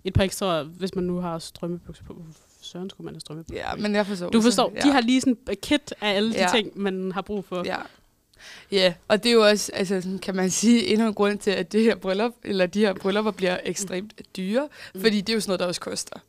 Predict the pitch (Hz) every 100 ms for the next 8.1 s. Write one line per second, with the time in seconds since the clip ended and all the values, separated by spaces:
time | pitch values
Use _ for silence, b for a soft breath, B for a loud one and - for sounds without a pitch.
0 | _ - 165 143 185 135 - 165 - -
1 | - - 151 - - _ - 190 135 95
2 | 214 202 - 180 - 208 220 294 320 220
3 | 214 214 220 180 233 226 285 202 214 -
4 | - 202 220 233 220 196 190 175 190 220
5 | 180 - B B B - 175 165 165 -
6 | 170 - - 285 233 220 220 202 196 190
7 | 185 175 175 175 214 185 170 180 165 156
8 | -